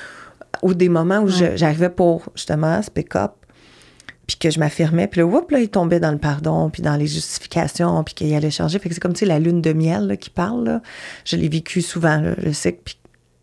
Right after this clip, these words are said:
Speaker 1: dont
Speaker 2: Ouais.
Speaker 1: ce, cette, euh, cette fois-là, où je suis revenue de Québec, puis que là, j'étais comme solide, puis c'est comme... Je me souviens que j'étais sur le bord de la porte avec mes valises, euh, j'étais à quelques pas de la liberté, puis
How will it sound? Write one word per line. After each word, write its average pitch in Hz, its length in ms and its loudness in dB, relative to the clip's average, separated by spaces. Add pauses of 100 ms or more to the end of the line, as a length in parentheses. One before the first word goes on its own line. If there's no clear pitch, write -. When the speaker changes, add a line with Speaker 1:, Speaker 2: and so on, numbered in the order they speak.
(100)
Speaker 1:
dont 165 260 2
Speaker 2:
Ouais. 165 40 0
Speaker 1:
ce, 156 440 0
cette, - 360 -8
euh, - 320 -2
cette 151 160 -2
fois-là, 160 460 2 (240)
où 170 80 -2
je - 60 -6
suis 170 100 0
revenue 147 280 0
de 160 60 -10
Québec, 170 380 0
puis - 80 -20
que 175 100 -6
là, 165 100 -2
j'étais - 180 -6
comme 185 280 -6
solide, 170 480 2
puis - 100 -16
c'est 185 120 -8
comme... 160 220 -2 (500)
Je 165 80 -2
me 160 40 4
souviens 208 300 2
que 208 80 0
j'étais 185 180 2
sur 175 160 -2
le 165 80 -4
bord 165 140 4
de 175 60 2
la 151 80 2
porte 175 260 0
avec 165 140 -2
mes 160 140 2
valises, 170 540 2
euh, - 220 -2
j'étais 160 260 -2
à 156 60 2
quelques 151 360 -4
pas 175 200 2
de 175 60 -6
la 160 100 0
liberté, 160 640 -4
puis - 240 -6